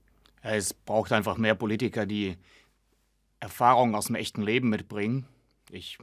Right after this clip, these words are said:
bin Unternehmer, Gründer, ich war vorher Manager, bin nach Deutschland gekommen, aus einem anderen Land, in Russland geboren. Und ich glaube, mit diesen Erfahrungen bringe ich Dinge mit, die jetzt im Parlament noch nicht ausreichend vertreten sind. Es gibt noch viel zu viele Politiker, die vielleicht Beamte,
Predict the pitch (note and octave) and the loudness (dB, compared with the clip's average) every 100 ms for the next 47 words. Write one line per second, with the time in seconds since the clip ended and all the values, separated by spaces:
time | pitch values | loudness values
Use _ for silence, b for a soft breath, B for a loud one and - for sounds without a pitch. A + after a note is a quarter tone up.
0 | _ _ G#2 G2+ F#2+ F#2 G#2+ A#2 A2+ F#2 | _ _ -10 -8 -8 -4 -2 0 0 -2
1 | A#2 B2 A#2 G2 b b b _ G2 - | -4 -2 -2 -4 b b b _ -14 -6
2 | A2 G2+ A2+ B2+ A2+ B2 B2 A2+ _ b | -4 -2 -4 -4 -4 -2 -2 -4 _ b
3 | b b b b b - G2+ F#2+ A2+ A2+ | b b b b b -10 -8 -6 -6 -4
4 | B2 A2+ G#2+ A2 G#2 G2+ G2 G2+ A2 G2+ | -4 -4 -4 -4 -4 -6 -8 -8 -8 -6
5 | G2+ G2 A#2 G2+ G#2+ - B2 B2 A2+ A2+ | -6 -6 -6 -8 -8 -8 -6 -6 -4 0
6 | A#2 A#2+ A2+ B B B - G2+ A#2+ A2+ | 2 2 -2 B B B -10 -6 -2 -2
7 | A2+ G2 B2+ B2+ A#2+ A2 B2 C3+ A2+ A#2+ | -2 -4 -4 -2 -2 0 2 2 2 0
8 | B2+ A#2 A2+ G#2 - B2+ C3 B2 A#2+ - | -2 -4 -6 -6 -6 -4 -2 -2 -2 -6
9 | A2+ A2+ A2+ G#2 A#2 - A#2+ G#2+ G#2+ G#2 | -4 -4 -4 -6 -6 -4 -4 -4 -4 -4
10 | G#2+ A2 F#2+ C3 - G2 - G2+ F#2 F#2+ | -6 -8 -10 -10 -10 -12 -10 -10 -10 -12
11 | - F#2 G2+ G#2 F#2 G#2+ A#2 B B B | -14 -12 -12 -10 -8 -6 -6 B B B
12 | B - - - G#2 - A#2 - - G#2 | B -12 -12 -10 -10 -10 -12 -12 -10 -8
13 | F#2+ G#2 G2+ G#2 G#2 F#2+ F#2 F#2 F2+ - | -6 -6 -6 -6 -8 -10 -12 -12 -12 -12
14 | - A2 A2 A2+ A2 G2+ | -6 -4 -4 -4 -6 -6